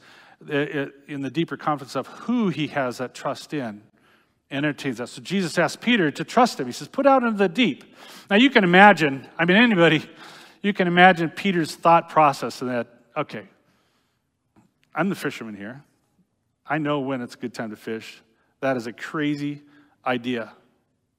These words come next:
I just cleaned my nets. We have to do that every time. Now I'm gonna have to do it again.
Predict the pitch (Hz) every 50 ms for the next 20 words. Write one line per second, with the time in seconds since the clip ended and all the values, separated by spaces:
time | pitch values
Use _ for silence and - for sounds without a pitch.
0 | _ _ _ _ _ _ _ _ _ _ _ _ _ _ - 147 143 139 220 196
1 | - - 196 190 175 165 156 143 139 143 147 147 143 - - - - - - _
2 | - 131 143 165 - 143 127 147 160 156 151 147 135 123 - 139 135 147 180 208
3 | 202 165 147 - 120 110 110 - 156 165 165 143 135 123 127 156 160 165 165 165
4 | 143